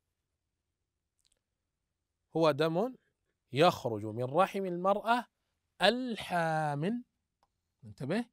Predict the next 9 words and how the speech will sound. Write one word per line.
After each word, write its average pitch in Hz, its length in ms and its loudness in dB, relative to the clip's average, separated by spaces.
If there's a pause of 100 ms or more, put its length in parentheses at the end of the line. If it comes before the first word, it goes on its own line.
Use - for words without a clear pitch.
(360)
الحامل 170 800 -2 (460)
بعد 131 400 2
الولادة 139 840 -2 (560)
أو 175 440 4
قبلها 202 800 2
بيسير 196 840 -4 (1120)
ويستمر 180 1040 6
بعدها 165 1000 2
أياما. 101 720 -6